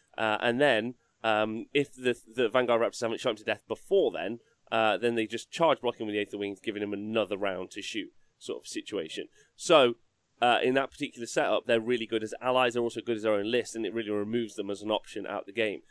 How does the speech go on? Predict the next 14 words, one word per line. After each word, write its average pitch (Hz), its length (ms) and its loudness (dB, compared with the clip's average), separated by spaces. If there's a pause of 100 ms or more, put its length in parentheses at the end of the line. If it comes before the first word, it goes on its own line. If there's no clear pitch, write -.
(120)
So, 107 340 0
a 110 60 0
really 143 300 2
solid 156 540 2
pick, - 480 -6
uh, 98 340 -2
but, 107 240 0
like, 135 160 0
a 151 60 0
little 135 160 4
bit, 131 180 2
like, 127 300 2 (500)
you 143 100 0
know, 107 180 2